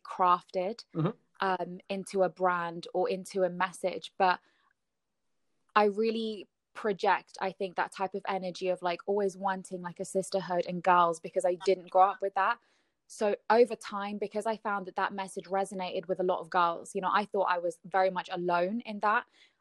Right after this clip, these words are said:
Speaker 1: I think that I started to hear back from it like an echo chain, but that this was my message, and it started to kind of create different iterations, and I've landed on what I do now, which is doing it for the girls who don't have a mum or a sister. And that's not necessarily girls who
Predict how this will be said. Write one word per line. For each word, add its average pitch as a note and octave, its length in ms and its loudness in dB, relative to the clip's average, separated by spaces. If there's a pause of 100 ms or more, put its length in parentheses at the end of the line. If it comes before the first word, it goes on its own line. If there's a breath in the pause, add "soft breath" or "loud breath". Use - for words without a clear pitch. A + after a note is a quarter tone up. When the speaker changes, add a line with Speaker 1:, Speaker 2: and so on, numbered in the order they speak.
(140)
Speaker 1:
I G#3+ 120 4
think G#3+ 340 0
that G#3+ 140 2
I G#3 160 4
started F#3+ 420 -4
to G3+ 80 -8
hear F#3+ 200 2
back F#3+ 260 2
from F#3 160 -8
it D#3+ 80 -6
like F#3+ 160 -6
an A3 100 -12
echo G3+ 260 -4
chain, F3+ 280 -6
but F#3 140 -2
that F3+ 120 -8
this G3+ 200 -2
was G3 140 -4
my F#3 100 -4
message, F#3 480 0
and F3+ 240 -8 (540)
it G#3 140 0
started G3+ 380 2
to G#3 80 -12
kind F#3+ 260 -2
of F#3 200 2 (680)
create A#3 280 2
different A3+ 300 0
iterations, G3+ 560 -2
and F#3 100 0
I've F3+ 140 -2
landed F#3+ 360 0
on F3+ 140 -2
what F#3 160 4
I F3+ 100 0
do F#3 180 -2
now, F3+ 240 0
which G3+ 200 -8
is E3 100 -8
doing F#3+ 300 0
it - 80 -16
for F#3+ 100 -4
the F#3 80 -2
girls F3 340 2
who F#3 80 -8
don't F#3 220 2
have F#3 120 -12
a F3+ 40 -8
mum F3 240 -6
or E3 100 -8
a - 60 -16
sister. - 320 -8
And F3 160 -2
that's - 160 2
not A3+ 160 -2
necessarily G3 640 -2
girls F#3 400 4
who F#3 180 -10